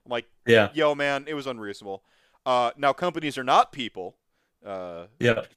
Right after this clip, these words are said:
Speaker 1: but, uh, I'm giving Games Workshop the benefit of the doubt because it's a company I like and I want to continue playing the game that I like. So
Speaker 2: Absolutely.
Speaker 1: maybe I'm being a bit of a shill here, but, um,
Speaker 2: Well, I think companies are, you-, you're absolutely right. Companies are not people, but people work for those companies.
Speaker 1: Sure.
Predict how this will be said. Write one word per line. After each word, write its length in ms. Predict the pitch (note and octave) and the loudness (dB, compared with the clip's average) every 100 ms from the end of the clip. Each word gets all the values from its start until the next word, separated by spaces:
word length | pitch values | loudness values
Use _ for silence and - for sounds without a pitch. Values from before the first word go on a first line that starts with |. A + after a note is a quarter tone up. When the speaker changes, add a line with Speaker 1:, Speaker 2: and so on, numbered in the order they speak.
| _ B2 | _ _
Speaker 1:
but, 220 | C#3 C3+ A#2+ | 0 0 0
uh, 200 | A2+ A#2 | -2 -2
I'm 140 | C3+ | -6
giving 280 | C3+ D3 C3 | -4 -6 -6
Games 240 | A#2+ A2 G#2+ | -10 -10 -12
Workshop 340 | G2 G2+ F#2 | -12 -12 -12
the 60 | F2+ | -14
benefit 220 | F2+ F#2 | -18 -18
of 60 | |
the 60 | F2 | -16
doubt 220 | F2+ E2+ | -12 -12
because 240 | F#2 F#2 E2+ | -14 -20 -20
it's 160 | - | -20
a 20 | |
company 320 | - F#2 F2 F2 | -20 -20 -18 -18
I 100 | E2+ | -16
like 280 | E2+ E2 E2+ | -16 -16 -18
and 100 | D#2+ | -20
I 40 | |
want 240 | D#2+ D#2+ _ | -20 -20 _
to 240 | D#2 D2+ _ | -20 -20 _
continue 340 | F2 E2 E2+ | -20 -20 -20
playing 260 | D#2+ E2+ E2 | -20 -20 -20
the 80 | D#2+ | -20
game 240 | F2 E2 | -20 -20
that 100 | D2+ | -20
I 80 | D#2 | -20
like. 340 | D#2 D2+ _ _ _ _ _ | -20 -20 _ _ _ _ _
So 300 | _ - D2 _ _ | _ -20 -20 _ _
Speaker 2:
Absolutely. 640 | A#2+ B2 - A#2 A#2 G#2+ G#2 | 0 0 -2 -10 -8 -8 -10
Speaker 1:
maybe 320 | B2 B2 A#2 | -6 -4 -4
I'm 100 | A#2 | -6
being 160 | G#2 G2+ | -6 -10
a 40 | |
bit 120 | F#2 F2 | -10 -14
of 60 | |
a 40 | F2 | -14
shill 260 | - E2 | -16 -18
here, 160 | E2 D#2+ _ - | -20 -20 _ -20
but, 160 | - _ _ _ _ _ - - - | -20 _ _ _ _ _ -20 -20 -18
um, 220 | E2 C#2 E3+ | -14 -6 2
Speaker 2:
Well, 320 | E3+ D3 - _ _ _ | 4 4 0 _ _ _
I 40 | - | 0
think 200 | A#3+ - | 2 2
companies 320 | G3 F3+ E3+ D3 | 2 4 2 0
are, 120 | D3+ - | -4 -2
you-, 180 | D3+ B2 | -2 2
you're 100 | D3+ | 4
absolutely 320 | - D#3+ C#3 | 4 4 6
right. 140 | D3 - | 6 6
Companies 340 | D3+ D3 C3 | 0 2 2
are 60 | A#2+ | 2
not 140 | G#2+ - | 2 0
people, 380 | C3 A2+ G#2 - | -2 -2 -4 -4
but 120 | B2+ | -2
people 220 | - A#2+ | -2 0
work 160 | A#2 A2+ | 0 -2
for 60 | |
those 160 | G#2+ G2+ | -6 -6
companies. 520 | - G#2 G#2+ G2 - - | -4 -4 -4 -8 -12 -16
Speaker 1:
Sure. 220 | - - | -20 -16